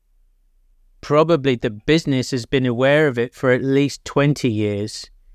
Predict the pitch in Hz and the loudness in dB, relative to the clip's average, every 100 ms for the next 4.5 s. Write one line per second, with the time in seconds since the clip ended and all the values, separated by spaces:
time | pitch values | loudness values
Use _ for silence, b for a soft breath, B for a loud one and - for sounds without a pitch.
0 | - - - 131 127 123 120 120 117 _ | -20 -20 -6 0 4 4 2 0 -6 _
1 | _ _ _ - 123 156 139 - - - | _ _ _ -16 0 2 2 -2 -14 -14
2 | _ _ _ _ _ _ _ _ - 147 | _ _ _ _ _ _ _ _ -2 2
3 | 160 180 196 156 175 165 - 180 190 214 | 4 4 2 4 4 4 0 2 2 2
4 | 180 151 131 127 127 | 4 4 4 2 0